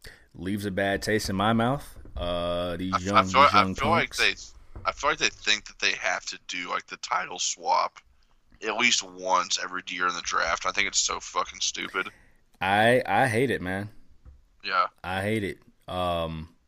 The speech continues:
Speaker 1: titles are won in the ring. So I'm gonna, I, I, I say Sasha Banks loses. Uh, she can't be involved in this, or she can't be the winner in this. I mean, it, well, but here's the thing, though.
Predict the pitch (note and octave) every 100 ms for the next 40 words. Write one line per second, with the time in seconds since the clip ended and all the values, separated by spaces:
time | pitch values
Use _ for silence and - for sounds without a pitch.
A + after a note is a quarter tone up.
0 | _ _ _ _ _ - G2 G2+ G2 G2
1 | F#2+ G2 G2+ F#2 G2+ G2 G2 F#2+ F2 E2+
2 | _ _ - - - - _ _ _ _
3 | _ _ _ - G2 F2+ F2+ F2+ D#2+ _
4 | _ _ _ _ _ _ _ _ _ _
5 | _ _ - - G2 A#2+ C#3+ D3 C3 C3
6 | A#2+ A2+ A2+ A#2 - C3 E3 C3+ C3+ C#3+
7 | - A2 B2+ G#2 G2 A2+ - - - -
8 | F2 F2+ F2+ F2+ A2+ - B2 G2+ G#2 G2
9 | F2 F2 E2+ E2+ E2+ F2 - - - -
10 | - G2+ A#2 A#2+ F#2 F#2 F2 F2+ G2 E2+
11 | D#2+ D#2+ E2 - - B2 D#3+ D#3+ F3+ D#3+
12 | A3 G3+ E3+ G#3 A#3+ A#3+ C4+ F#3 G2+ D#2+